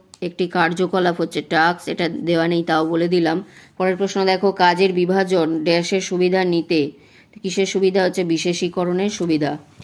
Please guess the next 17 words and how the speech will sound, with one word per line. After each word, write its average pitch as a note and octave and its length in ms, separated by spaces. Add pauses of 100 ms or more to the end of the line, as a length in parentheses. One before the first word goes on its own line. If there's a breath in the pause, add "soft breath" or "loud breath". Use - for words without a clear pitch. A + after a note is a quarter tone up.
(320 loud breath)
পরে F3 200
এখানে F#3 240
চলে F#3 220
এসো, F#3+ 240
ডিসচার্জ F3 840 (420 soft breath)
শাস্তি F3+ 680
হতে F3 320
পারে F3 440
বা E3+ 200
নাও D#3+ 340
হতে F#3+ 260
পারে, F3 260
কিন্তু E3+ 260
বরখাস্ত E3 520
মানে E3+ 360
অবশ্যই E3+ 680 (340 soft breath)
শাস্তি। E3 640